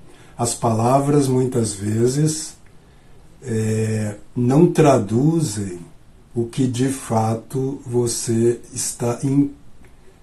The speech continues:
a, a sua verdadeira intenção. E muitas vezes elas mascaram, né? Então há todo um jogo por trás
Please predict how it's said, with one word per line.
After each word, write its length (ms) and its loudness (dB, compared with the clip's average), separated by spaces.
a, 220 -8
a 40 -2
sua 300 0
verdadeira 720 0
intenção. 1160 2
E 60 2
muitas 340 2
vezes 200 4
elas 280 6
mascaram, 1000 -4
né? 300 -2
Então 320 4
há 100 6
todo 520 6
um 580 2
jogo 920 0
por 200 2
trás 1200 -4